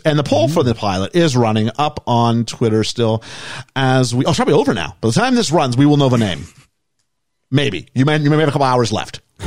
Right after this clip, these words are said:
to go ahead and get, <laughs> I put it in for a full week, but I waited till, like, noon. So noon British time on Friday,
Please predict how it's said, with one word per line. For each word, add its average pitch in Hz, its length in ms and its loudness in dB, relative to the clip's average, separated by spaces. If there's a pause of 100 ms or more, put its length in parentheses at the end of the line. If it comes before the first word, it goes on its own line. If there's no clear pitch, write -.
(120)
to 143 60 0
go 131 120 4
ahead 127 140 2
and 120 240 0
get, - 80 -6
<laughs> 277 120 0
I 135 80 -4
put 202 140 2
it 202 40 0
in 196 100 0
for 180 120 2
a 143 40 0
full 165 300 0
week, 131 360 0
but 131 120 0
I 123 80 0
waited 131 340 2
till, 127 140 -2
like, 113 160 -2
noon. 107 440 0 (280)
So 110 500 2
noon 165 320 4
British 135 300 0
time 98 400 -2 (120)
on 117 260 0
Friday, 95 640 -2